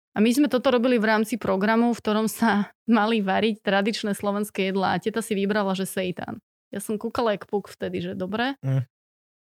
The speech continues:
Speaker 1: Ale tak, no, už sa to tu udomácňuje, to je tá vec. Každý si môžeme vybrať a preto je dôležité, aby boli alternatívy, nech
Speaker 2: A zas
Speaker 1: každý
Speaker 2: toto je, toto je tá
Speaker 1: uvedomilo
Speaker 2: vec,
Speaker 1: sa
Speaker 2: že lesné
Speaker 1: rozhodnúť.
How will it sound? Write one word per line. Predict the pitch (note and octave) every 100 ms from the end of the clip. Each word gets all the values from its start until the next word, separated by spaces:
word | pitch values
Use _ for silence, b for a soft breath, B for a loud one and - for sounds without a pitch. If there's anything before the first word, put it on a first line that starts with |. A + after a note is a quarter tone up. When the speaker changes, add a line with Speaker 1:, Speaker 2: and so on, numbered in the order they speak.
| _
Speaker 1:
Ale | A3+ B3+
tak, | B3+ C4+ - -
no, | - F#3 -
už | - A#3
sa | -
to | C4+
tu | B3
udomácňuje, | G#3 F#3+ G#3 A3+ A3+ - C4 B3+
to | A#3
je | A3
tá | G#3+
vec. | G#3 F#3 G#3 - _ _ _ -
Každý | B3 B3+ B3+
si | -
môžeme | G#3+ A3 A3+
vybrať | E3+ G3 A#3 A#3 A3+
a |
preto | F#3+ A3 A3
je | G3+
dôležité, | F#3 G3+ G3
aby | G3 F3
boli | F3+ F3+
alternatívy, | F3 F3+ A3 G3+ F#3+ F#3+ G3 F#3+ F#3 F3+
nech | F3+
Speaker 2:
A | F3+ G#3+
zas | G#3 A3
Speaker 1:
každý | G#3+ A3
Speaker 2:
toto | A#3 A3+
je, | A3+ G3+
toto | G3 G#3 G#3+
je |
tá | F#3+ A3+
Speaker 1:
uvedomilo | F3+ G#3 G#3
Speaker 2:
vec, | D#3+
Speaker 1:
sa |
Speaker 2:
že | E3
lesné | D#3+ E3
Speaker 1:
rozhodnúť. | G#3+ F3+ D#3+